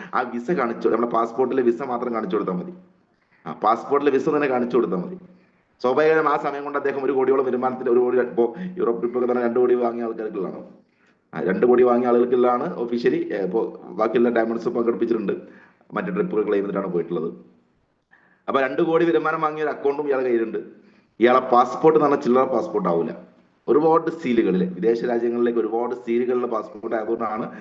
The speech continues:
അവർക്ക് വളരെ ഈസി ആയിട്ട് ആ ഒരു, ആ, യൂറോപ്പ് ട്രിപ്പും അതുപോലെ തന്നെ യൂറോപ്പിലെ വിസയും കിട്ടിയത്. യൂറോപ്പിലേക്ക് വിസ കിട്ടിയ ആളെ സംബന്ധിച്ച് ഇനി അമേരിക്കൻ വിസ അപ്ലൈ ചെയ്യാൻ വളരെ എളുപ്പമാണ്. അമേരിക്കൻ വിസ കിട്ടിക്കഴിഞ്ഞാൽ പത്ത് വർഷത്തേക്കാണ്.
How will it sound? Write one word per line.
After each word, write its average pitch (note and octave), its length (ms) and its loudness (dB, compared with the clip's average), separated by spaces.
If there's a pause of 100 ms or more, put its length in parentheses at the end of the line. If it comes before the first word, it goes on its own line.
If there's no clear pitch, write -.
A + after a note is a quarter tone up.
(180)
അവർക്ക് A2 200 0
വളരെ A2 180 0
ഈസി A2 260 -2
ആയിട്ട് G#2+ 260 2
ആ G2 100 -2
ഒരു, - 220 -2 (280)
ആ, - 200 -4
യൂറോപ്പ് G#2+ 380 0
ട്രിപ്പും A2+ 340 -4
അതുപോലെ G2+ 260 -2
തന്നെ G#2 120 -4
യൂറോപ്പിലെ G2+ 300 0
വിസയും G2+ 300 2
കിട്ടിയത്. - 540 -10 (220)
യൂറോപ്പിലേക്ക് C3+ 480 2
വിസ F3+ 200 2
കിട്ടിയ E3+ 240 6
ആളെ D#3 200 2
സംബന്ധിച്ച് D3 320 0
ഇനി - 240 -4 (180)
അമേരിക്കൻ C#3+ 320 0
വിസ C3+ 180 -4
അപ്ലൈ B2+ 160 0
ചെയ്യാൻ B2+ 160 0
വളരെ A#2 120 2
എളുപ്പമാണ്. F2+ 340 -4 (420)
അമേരിക്കൻ A2 320 2
വിസ B2+ 140 4
കിട്ടിക്കഴിഞ്ഞാൽ C3+ 460 2
പത്ത് - 120 0
വർഷത്തേക്കാണ്. A#2 600 0